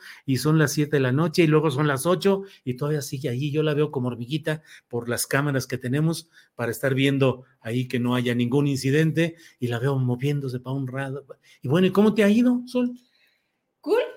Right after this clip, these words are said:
Speaker 2: la verdad
Speaker 1: Cool.
Speaker 2: es que muy chido todo, este, muy cansado, evidentemente,
Speaker 1: Muy
Speaker 2: porque
Speaker 1: cansado.
Speaker 2: además es,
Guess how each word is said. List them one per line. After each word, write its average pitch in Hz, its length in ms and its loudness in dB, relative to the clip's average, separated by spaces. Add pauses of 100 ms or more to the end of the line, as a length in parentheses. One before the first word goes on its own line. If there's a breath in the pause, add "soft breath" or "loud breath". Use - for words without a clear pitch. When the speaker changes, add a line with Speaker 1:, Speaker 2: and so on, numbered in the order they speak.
(160)
Speaker 2:
la 254 140 -8
verdad 269 220 -4
Speaker 1:
Cool. 311 80 -4
Speaker 2:
es - 40 -16
que 277 340 -2
muy 247 300 -8
chido 285 380 -6
todo, 254 320 -4
este, 180 760 -10 (760 loud breath)
muy 233 240 -6
cansado, 240 400 -16 (240)
evidentemente, 196 560 -6
Speaker 1:
Muy - 80 -6
Speaker 2:
porque 226 160 -2
Speaker 1:
cansado. 214 160 0
Speaker 2:
además 220 160 -4
es, 233 140 -8